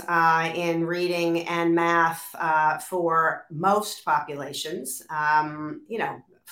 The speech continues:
three to five points in some cases. Uh, and why are we surprised? We shouldn't be surprised. I mean, actually, the real story that is out, should be out there that's not, is it was awful.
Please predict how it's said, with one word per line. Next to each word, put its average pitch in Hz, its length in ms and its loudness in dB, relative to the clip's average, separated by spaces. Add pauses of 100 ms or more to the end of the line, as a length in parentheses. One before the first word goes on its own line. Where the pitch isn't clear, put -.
(140)
three 220 380 -4
to 175 80 -8
five 170 400 2
points 190 300 -2
in 180 120 0
some 185 220 -2
cases. 196 680 -2 (320)
Uh, 160 480 8 (100)
and 170 720 4 (100)
why 156 240 0
are 147 100 -4
we 143 60 -10
surprised? - 480 -12
We 165 60 -10
shouldn't 165 240 -6
be 143 80 -6
surprised. - 480 -8
I 170 60 -4
mean, 175 220 -4
actually, 196 500 4 (260)
the 226 100 6
real 311 240 4
story 185 760 2 (920)
that 175 680 6 (200)
is 180 180 0
out, 170 340 -2
should 175 220 -4
be 165 120 -4
out 151 240 0
there 175 140 0
that's 147 240 -6
not, 156 420 -2
is 170 280 -2
it 214 80 0
was 208 100 0
awful. 151 540 0